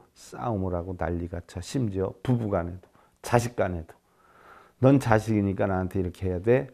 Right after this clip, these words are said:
넌 남편이니까 이렇게 해야 돼. 넌 아내니까 이렇게 해야 돼." 그 원칙을 정해놓고 따져요. 그런데 부처는 뭐에 원칙이 없어요.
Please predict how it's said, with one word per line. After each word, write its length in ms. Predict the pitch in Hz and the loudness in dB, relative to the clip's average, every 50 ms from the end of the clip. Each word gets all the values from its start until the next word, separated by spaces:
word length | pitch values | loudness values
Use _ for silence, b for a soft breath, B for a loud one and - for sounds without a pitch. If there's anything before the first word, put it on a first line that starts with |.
| b b b b b b | b b b b b b
넌 180 | 104 104 101 98 | 2 2 4 6
남편이니까 680 | 98 95 101 - - 101 92 92 90 90 90 - 101 | 6 4 4 4 2 0 2 2 0 0 0 2 0
이렇게 280 | 95 90 85 - - 95 | 2 2 0 -2 0 2
해야 100 | 90 87 | 2 2
돼. 300 | 87 101 113 123 135 127 b b b b | 4 4 4 4 4 2 b b b b
넌 220 | - 95 95 95 92 | -4 -2 0 0 0
아내니까 500 | 90 85 87 87 87 87 87 - - 117 | 0 0 0 0 -2 -2 -4 -6 -6 -8
이렇게 320 | 107 107 - - - 98 | -8 -8 -12 -14 -12 -12
해야 120 | 90 90 | -10 -10
돼." 280 | 90 - 98 92 - - _ _ _ _ _ _ - 143 | -10 -10 -10 -10 -10 -14 _ _ _ _ _ _ -12 -8
그 140 | - - 131 | -4 0 2
원칙을 520 | 110 117 135 139 127 - 151 135 123 101 | 4 4 4 4 2 0 0 0 0 0
정해놓고 560 | - - 101 87 90 87 82 82 82 _ - _ | -2 -4 -4 -4 -4 -4 -6 -8 -10 _ -20 _
따져요. 320 | - - - - - _ _ _ _ _ _ _ _ _ _ _ _ _ _ _ _ _ _ _ _ _ _ _ _ _ _ _ | -18 -18 -18 -20 -20 _ _ _ _ _ _ _ _ _ _ _ _ _ _ _ _ _ _ _ _ _ _ _ _ _ _ _
그런데 640 | - 220 185 165 139 120 110 143 127 104 95 - b b b b b b b | 6 8 10 10 8 8 10 10 10 10 8 4 b b b b b b b
부처는 500 | - 175 170 - - 196 180 180 180 165 | 6 6 8 10 10 10 10 10 6 6
뭐에 180 | 151 151 151 151 | 8 8 8 8
원칙이 720 | 135 120 127 135 135 135 - - 135 151 190 233 - - _ _ _ _ _ _ _ _ _ _ _ _ _ _ _ _ _ _ _ _ _ _ - | 8 8 8 8 6 4 0 -2 0 0 0 0 0 -4 _ _ _ _ _ _ _ _ _ _ _ _ _ _ _ _ _ _ _ _ _ _ -8
없어요. 500 | - 87 87 - - - - - 87 | -8 -8 -8 -10 -18 -20 -20 -20 -20